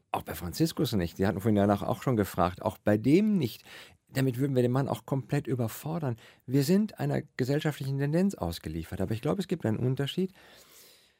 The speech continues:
In den Jahrhunderten vor dem neunzehnten Jahrhundert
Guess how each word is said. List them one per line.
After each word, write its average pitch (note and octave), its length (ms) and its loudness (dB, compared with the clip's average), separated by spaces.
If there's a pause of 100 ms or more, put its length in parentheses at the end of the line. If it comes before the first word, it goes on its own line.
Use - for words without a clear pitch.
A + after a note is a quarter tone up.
(680)
In D#3+ 120 6
den D#3 140 6
Jahrhunderten C#3+ 640 6 (300)
vor - 220 4
dem E3 140 6
neunzehnten G2 500 2
Jahrhundert F2 680 -2